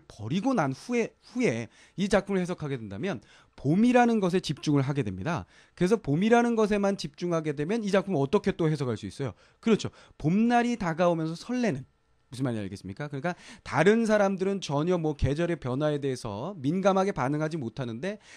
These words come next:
나는 굉장히 민감한 성격을 가지고 있기 때문에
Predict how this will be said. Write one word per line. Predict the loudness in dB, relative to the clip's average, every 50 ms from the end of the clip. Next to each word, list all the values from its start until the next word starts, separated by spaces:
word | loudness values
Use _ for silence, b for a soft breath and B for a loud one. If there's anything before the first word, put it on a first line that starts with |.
| B B B
나는 | -4 -4 -2 0
굉장히 | 0 2 2 4 2 2 2
민감한 | 0 -2 -2 2 2 4 4 4 2
성격을 | 0 -2 -2 -4 -4 -4
가지고 | -4 -4 -6 -6 -6 -6 -6
있기 | -6 -6 -10 -12
때문에 | -10 -10 -8 -6 -4 -4 -4 -4